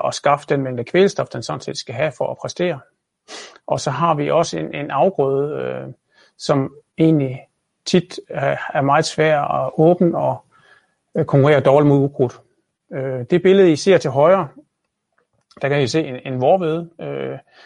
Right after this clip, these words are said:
som I godt se, det er en, det er en åben afgrøde, øh,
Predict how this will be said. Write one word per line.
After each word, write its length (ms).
som 160
I 20
godt 160
se, 100
det 100
er 20
en, 80
det 120
er 80
en 60
åben 260
afgrøde, 460
øh, 380